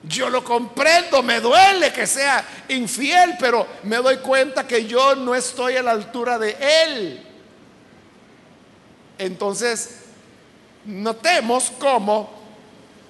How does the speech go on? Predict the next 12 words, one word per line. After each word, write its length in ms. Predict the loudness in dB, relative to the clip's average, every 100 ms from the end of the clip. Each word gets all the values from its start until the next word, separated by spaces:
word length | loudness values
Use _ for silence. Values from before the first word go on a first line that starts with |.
| -20 -20 -20 -20 -20 -16
una 340 | -8 -2 0 4
baja 420 | 4 4 2 2
autoestima 840 | 0 -2 -4 -2 0 0 -2 -6 -10 -20 -20 -20 -20 -20 -20 -20 -18 -4
predispone 1000 | 0 0 0 -4 -4 0 2 2 2 -2 -2
a 100 | -4
la 140 | -4
mujer 500 | -4 -2 2 2 0 -8 -20 -20 -18 -4
para 320 | 0 0 0
tomar 580 | 0 0 2 2 0 -4 -16 -20 -20 -6
una 440 | 0 0 0 -4 -4
actitud 600 | -4 -4 -10 -4 -4 -4
negativa 640 | -4 -4 -2 0 -2 -2